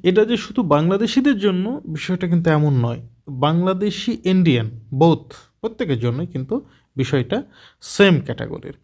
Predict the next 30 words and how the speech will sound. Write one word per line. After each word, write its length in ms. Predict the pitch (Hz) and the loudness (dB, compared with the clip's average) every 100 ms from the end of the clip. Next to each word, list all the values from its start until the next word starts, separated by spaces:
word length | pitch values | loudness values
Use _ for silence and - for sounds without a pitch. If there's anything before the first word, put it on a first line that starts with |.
| _ - - | _ -16 -4
তবে 140 | 269 | 0
আমার 180 | 285 294 | 2 0
কাছে 240 | 285 294 | -2 -2
এই 140 | 277 226 | 0 0
জিনিসটা 400 | 214 214 - 226 | 0 -2 0 0
ভালো 320 | 120 139 139 | 2 4 4
লেগেছে 460 | 127 120 123 - 285 - _ - - - | 2 0 -4 -6 -8 -10 _ -20 -20 -10
যে 500 | 131 143 139 139 - - 127 | -2 0 2 0 -2 -10 -6
ভারত 320 | 120 143 151 147 - | 0 2 2 0 -18
শুধুমাত্র 580 | - - 165 175 175 175 | -10 -2 2 2 2 0
যে 220 | 156 165 | 2 2
বাংলাদেশি 600 | 135 135 143 151 147 175 | 2 2 2 2 0 -2
নাগরিকদেরকেই 1120 | 143 139 135 143 135 127 147 - 151 151 143 147 - - - | -2 0 2 0 0 -2 -2 -2 0 2 0 -6 -20 -20 -4
মানে 220 | 127 127 | 0 0
খুব 320 | 123 - 135 - | 0 0 -2 2
কড়া 180 | 139 139 | 2 4
চেকিং 400 | 139 139 147 131 | 0 -4 -4 -4
করতেছে 460 | 147 131 139 131 | -4 -4 -4 -4
তা 200 | 147 139 | -2 -2
না, 120 | 147 202 | -2 -2
তারা 340 | 165 135 127 | 0 2 2
নিজ 240 | 127 127 | 2 0
দেশের 380 | 123 123 - 131 | 0 0 0 0
নাগরিককেও 520 | 120 113 120 117 139 | 0 0 -2 -2 -4
কড়া 200 | 127 120 | -2 -4
চেকিং 300 | 113 113 120 | -4 -2 -2
করতেছে। 460 | 113 117 117 - 285 - _ _ | -4 -8 -10 -10 -12 -14 _ _
এটা 200 | 339 247 | 2 2
হওয়াই 280 | 160 143 127 | 4 4 2
উচিত, 280 | 113 117 | -2 -6